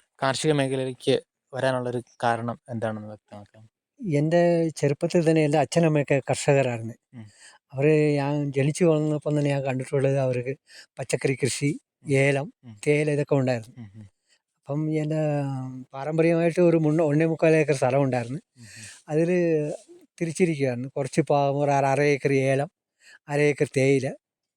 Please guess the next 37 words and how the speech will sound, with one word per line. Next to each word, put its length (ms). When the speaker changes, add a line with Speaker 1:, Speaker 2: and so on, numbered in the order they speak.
Speaker 2:
പച്ചക്കറി 420
Speaker 1:
ഉം. 100
Speaker 2:
ഇതൊക്കെയായിരുന്നു. 540
പിന്നെ 440
ഞാൻ 280
ജനിക്കുമ്പോൾ 640
തന്നെ 120
വീട്ടിൽ 300
പശുവൊക്കെ 460
ഉണ്ടായിരുന്നു. 360
Speaker 1:
ഉം, 180
ഉം, 60
ഉം. 60
Speaker 2:
അപ്പോൾ 280
അതൊക്കെ 300
കണ്ടു 180
വളർന്നതുകൊണ്ട് 540
എനിക്ക് 400
Speaker 1:
കൃഷിയോടൊരു 380
Speaker 2:
കൃഷിയോട് 380
Speaker 1:
താല്പര്യം 160
വന്നു. 200
Speaker 2:
ഭയങ്കര 320
എനിക്കിഷ്ടമാണ്. 760
Speaker 1:
ഇപ്പൊ 180
കൃഷി 120
ചെയ്ത് 260
തന്നെ 120
ജീവിക്കാന്ന് 600
Speaker 2:
ആ, 160
അതെ, 100
Speaker 1:
ചെറുപ്പത്തിൽ 320
തന്നെ 20
Speaker 2:
അതെ, 100
അതെ. 100
Speaker 1:
തീരുമാനിച്ചു. 340
Speaker 2:
ആ. 240